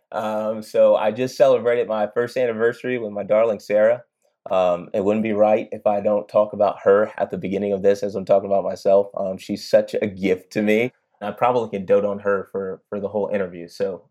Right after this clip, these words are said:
um, let me tell you about myself. Um, I did grow up, um, in Virginia Beach, and most of my youth was actually, uh, entrenched, uh, in the church. But I was actually entrenched in, in, in, in a Pentecostal church.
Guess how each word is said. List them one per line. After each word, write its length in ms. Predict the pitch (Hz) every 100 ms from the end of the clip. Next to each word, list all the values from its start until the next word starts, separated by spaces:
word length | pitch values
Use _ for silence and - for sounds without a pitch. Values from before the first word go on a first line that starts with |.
| -
um, 360 | 101 95 87 - -
let 160 | 110
me 80 | 113
tell 160 | 123 110
you 60 |
about 180 | 101 95
myself. 520 | - - - 82 - _ _ _ _ _
Um, 420 | 107 104 98 95 -
I 280 | 104 120
did 360 | 120 113 120 120
grow 380 | 110 107 101 98
up, 320 | 87 82 - _ _ _ _ _
um, 280 | 104 95 98
in 100 | 101
Virginia 320 | 104 104 110
Beach, 460 | 107 92 110 - _ -
and 220 | 101 98
most 220 | 104 107
of 60 | 110
my 100 | 101
youth 380 | 101 104 123 -
was 180 | 117 107
actually, 540 | 98 95 - 104 92 -
uh, 200 | 92 82 _ _
entrenched, 680 | 113 98 - 113 110 - _ _ _ -
uh, 160 | 95 -
in 160 | 123
the 80 | 104
church. 560 | - 113 110 - - _ _ _ _
But 280 | 104 104 104
I 80 | 110
was 140 | 135 151
actually 340 | 131 - 120
entrenched 360 | 107 110 107 -
in, 180 | 95 76
in, 280 | 101 98 -
in, 380 | 101 98 90 -
in 120 | 104
a 40 | 95
Pentecostal 680 | - 98 - 131 - 160 113
church. 400 | - - -